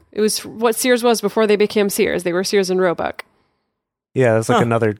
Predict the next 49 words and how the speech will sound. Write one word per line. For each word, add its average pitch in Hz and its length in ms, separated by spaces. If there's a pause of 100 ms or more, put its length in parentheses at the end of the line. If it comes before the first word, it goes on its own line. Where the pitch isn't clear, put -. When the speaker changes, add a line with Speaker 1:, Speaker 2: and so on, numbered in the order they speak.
Speaker 2:
company's 110 400
name 101 240
that 98 100
was 101 140
also 95 320
part 95 260
of 92 80
it, 95 120
or 95 80
another 98 180
Speaker 3:
Huh. 240 120
Speaker 2:
person's 101 280
Speaker 1:
Yeah. 101 80
Speaker 2:
name. 98 120 (100)
Yeah. 147 160 (180)
Speaker 3:
I - 80
know 151 180
what 156 200
Sears 196 480
is, 156 320
but - 160
not 160 260
Roebuck. 151 640
Speaker 1:
Yeah. 185 220 (300)
Speaker 2:
According 202 300
to 214 60
this, 202 120
we 180 120
can 165 100
eat 120 160
it. 82 160 (160)
We 117 80
can 123 160
eat 131 160
Sears 127 220
and 120 120
Roebuck. 85 500 (180)
Speaker 1:
Great. - 240 (160)
Speaker 2:
And 135 460
the 127 100
wild 143 320
Speaker 3:
The 156 60
Speaker 2:
goat. 147 180
Speaker 3:
entire 165 400
company. 151 420 (380)
Speaker 2:
<laughs> 175 80 (600)
And 143 200
the 175 60
gazelle 156 440